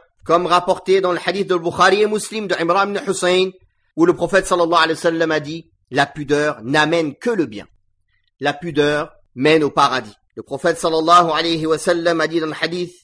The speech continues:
rapporté par Tirmidhi et Ibn Hibban et le Hakim, et c'est un hadith authentique, « La pudeur fait partie de la foi, et la foi mène au paradis. » Au contraire, l'obscénité fait partie de la perversité, et la perversité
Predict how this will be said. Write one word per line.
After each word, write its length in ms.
rapporté 460
par 260
Tirmidhi 600
et 100
Ibn 260
Hibban 440
et 80
le 120
Hakim, 480
et 80
c'est 200
un 100
hadith 300
authentique, « 500
La 120
pudeur 480
fait 140
partie 360
de 80
la 160
foi, 460
et 100
la 120
foi 420
mène 320
au 100
paradis. » 420
Au 100
contraire, 580
l'obscénité 760
fait 140
partie 380
de 80
la 120
perversité, 920
et 120
la 120
perversité 1000